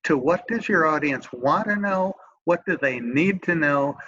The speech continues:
not how passionate are you and you want to tell them everything. Organization of a topic.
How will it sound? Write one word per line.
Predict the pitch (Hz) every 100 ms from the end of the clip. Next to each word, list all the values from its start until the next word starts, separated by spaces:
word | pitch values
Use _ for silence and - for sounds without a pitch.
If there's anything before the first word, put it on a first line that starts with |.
| -
not | 156 156 160
how | - 143
passionate | - 151 151 151 165 151 135
are |
you | 139 135
and | 135
you | 127
want | 131 127
to | 120
tell | 139 127
them | 120
everything. | 117 110 107 107 101 _ _ _ _ _ _ _ _ _ _ _ _ _ _ _ _ _ _ _ _ _ _ -
Organization | 156 185 202 165 - 165 180 190 147 131
of | 123
a | 135
topic. | - 143 160 120